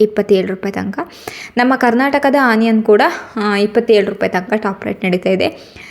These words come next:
ಏನು ಚೇಂಜಸ್ ಆಗಿಲ್ಲ ಇದರಲ್ಲಿ, ಅಂದ್ರೆ ರೇಟಲ್ಲಿ ಎರಡು ಸೇಮೇ ಇದೆ. ಮಹಾರಾಷ್ಟ್ರ ಆನಿಯನ್ ಆಗಿದ್ರು,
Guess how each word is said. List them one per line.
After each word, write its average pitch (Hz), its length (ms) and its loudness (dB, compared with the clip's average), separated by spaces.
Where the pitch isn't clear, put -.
ಏನು 220 220 4
ಚೇಂಜಸ್ 226 480 2
ಆಗಿಲ್ಲ 208 380 4
ಇದರಲ್ಲಿ, 202 520 2
ಅಂದ್ರೆ 190 400 2
ರೇಟಲ್ಲಿ 233 420 4
ಎರಡು 208 240 4
ಸೇಮೇ 247 500 2
ಇದೆ. 208 200 0
ಮಹಾರಾಷ್ಟ್ರ 220 520 -2
ಆನಿಯನ್ 202 320 -2
ಆಗಿದ್ರು, 190 300 2